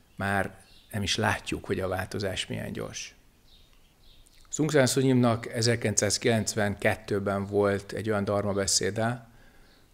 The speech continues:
ahol szerencsére személyesen jelen lehettem, és a következő hasonlatot mondta erre.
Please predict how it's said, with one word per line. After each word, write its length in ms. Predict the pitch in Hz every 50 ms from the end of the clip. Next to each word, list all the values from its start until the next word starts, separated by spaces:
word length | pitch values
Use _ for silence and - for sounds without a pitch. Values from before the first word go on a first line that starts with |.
| _ - -
ahol 180 | - 101 98
szerencsére 760 | 92 - - 107 107 101 90 - - 101 98 101 98 98 87 -
személyesen 680 | - - - 101 101 98 95 95 95 - - - 101 101
jelen 300 | 107 107 101 101 98 101
lehettem, 540 | 101 95 98 98 - - - 110 113 117
és 120 | 113 98 -
a 60 | -
következő 460 | - 147 139 127 - - 117 98 113
hasonlatot 600 | 104 107 101 - - 110 98 101 101 - 101 -
mondta 320 | - 101 101 98 - 101 101
erre. 380 | 101 104 107 107 104 104 110